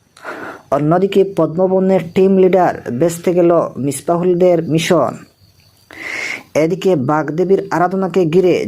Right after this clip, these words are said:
জমজমাট শিলচর। অন্যদিকে জুয়েলারির আড়ালে চিটফান্ড, শ্রীময়ী জুয়েলার্সের অফার নিয়ে দ্বন্দ্বে সমিতি। অপরদিকে অস্তিত্ব বাঁচাতেই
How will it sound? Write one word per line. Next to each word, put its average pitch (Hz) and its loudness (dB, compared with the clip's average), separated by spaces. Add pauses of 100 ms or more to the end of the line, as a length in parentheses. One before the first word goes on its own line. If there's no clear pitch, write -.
জমজমাট 165 0
শিলচর। 165 -2 (1500)
অন্যদিকে 175 2
জুয়েলারির 165 2
আড়ালে 170 0 (160)
চিটফান্ড, 160 -2
শ্রীময়ী 175 2
জুয়েলার্সের 165 2 (160)
অফার 175 -2
নিয়ে 175 -2
দ্বন্দ্বে 160 2
সমিতি। 170 2 (1160)
অপরদিকে 180 2
অস্তিত্ব 190 -2
বাঁচাতেই 185 0